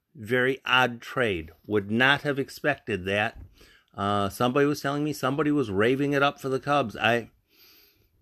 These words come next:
Cody Hoyer, I, I, you know more about him than I do. You know more about him than I do. Um, interesting. Madrigal was a very high draft pick in the draft,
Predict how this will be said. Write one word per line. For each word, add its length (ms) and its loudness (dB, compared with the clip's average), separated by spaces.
Cody 260 6
Hoyer, 400 6
I, 260 4
I, 500 0
you 360 0
know 140 4
more 160 4
about 240 6
him 120 2
than 100 0
I 140 2
do. 200 0
You 420 2
know 160 2
more 220 2
about 300 2
him 120 -2
than 140 0
I 140 2
do. 240 -2
Um, 800 2
interesting. 560 -2
Madrigal 500 2
was 420 2
a 260 2
very 420 -2
high 300 -2
draft 360 -2
pick 320 -6
in 160 -4
the 80 -2
draft, 640 2